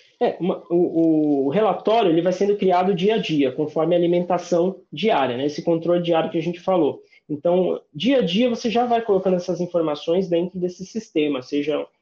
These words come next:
um sistema ou uma planilha. Se você colocar em planilha, você já vai conseguir ter a visualização do que aconteceu dia a dia de uma forma bem clara, né, bem direta.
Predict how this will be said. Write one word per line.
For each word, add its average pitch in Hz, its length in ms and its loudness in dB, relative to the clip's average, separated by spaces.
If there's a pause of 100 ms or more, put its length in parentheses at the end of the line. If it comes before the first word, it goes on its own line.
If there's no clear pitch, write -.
(120)
um - 60 -16
sistema 147 380 -2
ou 160 40 0
uma 165 140 -2
planilha. 175 380 0
Se - 100 -16
você 185 160 -4
colocar 196 260 -2
em 147 100 0
planilha, 156 420 0
você 151 200 -8
já 165 100 -2
vai 170 100 -2
conseguir 190 400 -4
ter 196 120 -2
a 190 60 2
visualização 196 640 -2
do 220 60 -6
que - 80 -10
aconteceu 202 500 -4
dia 202 200 0
a - 20 2
dia 190 340 0 (320)
de 170 60 -2
uma 190 140 2
forma 196 420 0 (240)
bem 180 260 0
clara, 165 400 0 (180)
né, 160 200 2
bem 160 240 0
direta. 160 560 0